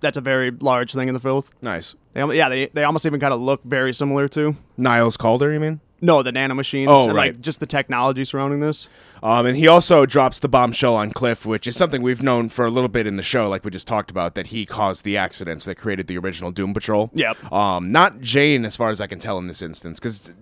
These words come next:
Speaker 2: I, I, maybe I'm missing something. Did, Niles Calder wasn't responsible for the gene bomb, we're told, right? I don't think, I
Speaker 1: Um,
Speaker 2: don't think he did that.
Speaker 1: Yeah, it's, it's kinda weird how they phrase it, because he basically says that, like, he could, the way I took it, it sounds like he could have saved Rita, but he wanted to see what would happen.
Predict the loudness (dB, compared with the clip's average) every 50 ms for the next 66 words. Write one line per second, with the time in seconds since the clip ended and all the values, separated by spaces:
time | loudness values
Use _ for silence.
0 | -10 -8 -8 -8 -8 -10 -8 -2 -2 0 0 2 2 4 4 4 4 4 4 2
1 | 2 2 0 -4 -6 -6 -6 -8 -8 -8 -4 -2 2 2 2 2 2 2 2 2
2 | 4 4 2 0 -2 -4 -8 -8 -6 -2 -2 -2 -2 -4 -8 -10 -10 -8 -10 -8
3 | -6 -4 -2 -2 -2 -2 -2 -4 -4 -6 -8 -10 -10 -10 -12 -12 -12 -8 -8 -8
4 | -8 -8 -10 -14 _ _ _ _ _ _ _ _ _ 6 8 10 10 10 10 8
5 | 6 6 4 4 4 2 0 -4 -4 -2 -2 -2 -2 0 0 0 0 0 -2 -8
6 | -14 -8 0 6 8 8 8 8 4 2 0 -8 _ 0 0 0 2 2 2 4
7 | 4 4 4 4 4 4 4 4 2 2 2 4 6 6 6 4 2 0 0 2
8 | 2 2 2 2 -2 -4 -6 _ 0 2 2 2 2 0 -4 -2 -4 -2 -2 -2
9 | 0 2 2 2 2 0 -2 -2 -2 -4 -6 -10 -10 -10 _ -14 -12 -8 0 4
10 | 4 4 4 2 -4 -8 _ _ _ 0 2 4 6 6 6 6 4 4 2 2
11 | 0 0 2 2 0 0 -2 -4 0 0 0 0 2 0 -2 -4 -4 -10 -10 -8
12 | -8 -4 -2 0 0 0 -2 -2 -2 0 0 0 0 0 0 0 0 0 0 0
13 | 0 0 -2 0 0 0 4 4 4 4 2 0 -2 -2 -2 -2 -2 -2 0 0
14 | 0 -2 -2 -8 -8 -4 -2 -2 -2 2 2 2 2 2 0